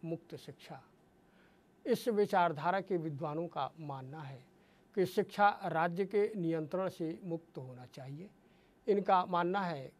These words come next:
कि राज्य का शिक्षा पर नियंत्रण से स्वतंत्र चिंतन में बाधा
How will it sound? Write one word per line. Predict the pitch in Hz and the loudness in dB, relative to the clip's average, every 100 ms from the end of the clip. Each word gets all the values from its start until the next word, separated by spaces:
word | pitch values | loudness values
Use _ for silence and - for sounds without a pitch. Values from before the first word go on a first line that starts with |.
| - | -10
कि | 160 160 | -8 -6
राज्य | 160 170 170 196 | -2 -2 0 -2
का | 196 196 | 0 -2
शिक्षा | - 156 - 180 | -4 -12 -8 -8
पर | 180 180 | -6 -6
नियंत्रण | 165 151 147 143 175 175 | -6 -6 -6 -6 -6 -6
से | - 151 147 _ _ _ _ _ - | -8 -10 -12 _ _ _ _ _ -10
स्वतंत्र | 190 190 202 196 170 165 - | -6 -2 -2 -4 -10 -10 -6
चिंतन | 175 160 180 | -4 -2 -2
में | 180 156 156 156 | -2 -4 -8 -6
बाधा | 151 151 151 160 | -4 -4 -4 -6